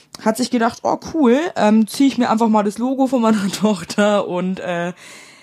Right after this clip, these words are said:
hat dann quasi, ist mit diesem, mit ihr, mit ihrer Firma in Spanien quasi so hausieren gegangen.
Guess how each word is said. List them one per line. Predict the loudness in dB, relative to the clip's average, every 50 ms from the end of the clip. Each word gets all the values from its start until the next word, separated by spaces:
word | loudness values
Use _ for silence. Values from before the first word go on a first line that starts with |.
| -20 _ -8
hat | -6 -2 0
dann | 2 0 0
quasi, | -2 -2 -2 -2 -2 -2 -2
ist | -6 -4 -4 -4
mit | -2 -2
diesem, | -2 0 2 2 2 2 -2 -4
mit | -6 -8 -4 0
ihr, | 0 2 2 2 0
mit | -2 -2
ihrer | -2 -2 -2 -2 -2
Firma | -2 -2 0 2 2 2 2 0
in | 0 -2
Spanien | -4 -6 -6 -4 -2 0 0 0
quasi | 0 -2 -4 -4
so | -4 -6 -6 -4 -4
hausieren | -4 -4 -4 -6 -6 -2 0 2 2 2 0
gegangen. | 0 -2 -6 -4 -2 2 2 2 2